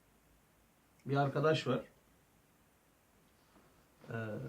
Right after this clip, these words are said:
tırnak içinde hoca, işte din eğitimi almış, genç,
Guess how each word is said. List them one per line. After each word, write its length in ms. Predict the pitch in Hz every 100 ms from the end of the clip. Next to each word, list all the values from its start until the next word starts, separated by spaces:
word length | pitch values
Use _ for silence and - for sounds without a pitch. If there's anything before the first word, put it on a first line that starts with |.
| - - - - _ _ _ _ _ _ - _ _ _ _ _ _ _ _ _ _ - - - - -
tırnak 320 | 139 139 131
içinde 520 | - 139 135 135 - - -
hoca, 500 | 143 123 123 - - - _ _ - - - - _ _ _ _ -
işte 300 | - 123 120
din 100 | 135
eğitimi 400 | 123 113 123 107
almış, 580 | 101 110 131 - - - - - - _ _ _ - - - _ - _ _ - -
genç, 500 | 135 120 - - -